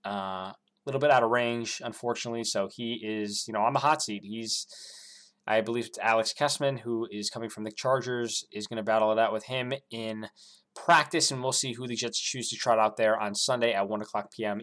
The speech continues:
Eastern Time at MetLife Stadium for the Eagles game. And speaking of the Eagles, Jalen Hurts is expected to play in this game. He was battling an ankle injury for the majority of the week, but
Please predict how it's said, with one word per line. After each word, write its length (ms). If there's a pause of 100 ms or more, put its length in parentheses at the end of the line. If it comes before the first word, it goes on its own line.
Eastern 340
Time 380
at 100
MetLife 300
Stadium 400
for 180
the 140
Eagles 480 (560)
game. 440
And 200
speaking 280
of 60
the 160
Eagles, 460 (120)
Jalen 280
Hurts 420
is 160
expected 400
to 60
play 340
in 120
this 120
game. 380
He 240
was 120
battling 360
an 120
ankle 280
injury 260
for 140
the 80
majority 340
of 60
the 80
week, 240
but 100